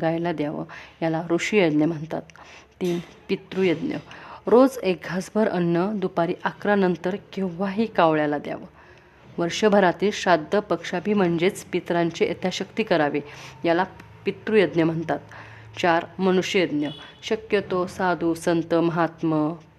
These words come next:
परोपकारी स्त्री पुरुषांना अन्न किंवा फराळ द्यावे किंवा एखादा लहान मुलगा असेल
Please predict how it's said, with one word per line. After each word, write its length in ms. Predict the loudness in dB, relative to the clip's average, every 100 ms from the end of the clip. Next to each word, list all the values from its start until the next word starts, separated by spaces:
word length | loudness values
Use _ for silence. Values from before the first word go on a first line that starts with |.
| -2
परोपकारी 680 | 0 0 -2 -2 0 0 -4
स्त्री 320 | -6 -2 -2
पुरुषांना 680 | -2 -2 -2 0 2 2 0 -2 -4
अन्न 260 | 0 2 0 -2
किंवा 220 | 0 0
फराळ 380 | 2 2 2 0
द्यावे 220 | -2 -6 -8 -12 -20 -16 -4
किंवा 460 | -2 2 4 2 0 -8
एखादा 280 | -6 -2 -2
लहान 260 | 0 0
मुलगा 300 | 2 2 2
असेल 460 | 0 0 0 0